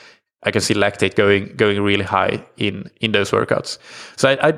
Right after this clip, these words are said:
I don't think that there are, there are some similarities, of course, but, but I don't think that, that it's, that the philosophies are that similar, or at least not any more similar than Jan and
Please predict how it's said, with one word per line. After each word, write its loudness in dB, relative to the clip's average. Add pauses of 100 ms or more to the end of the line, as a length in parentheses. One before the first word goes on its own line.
I 2
don't 2
think 0
that 2
there 6
are, 6 (100)
there 4
are 6
some 0
similarities, 0
of -4
course, 2
but, 0
but 2
I 4
don't 2
think -2
that, -2 (260)
that -2
it's, -6 (140)
that 0
the 4
philosophies -2
are 4 (300)
that 0
similar, 2
or 4
at -2
least -2
not 0 (300)
any 0
more 4
similar 2
than 0
Jan 4
and -2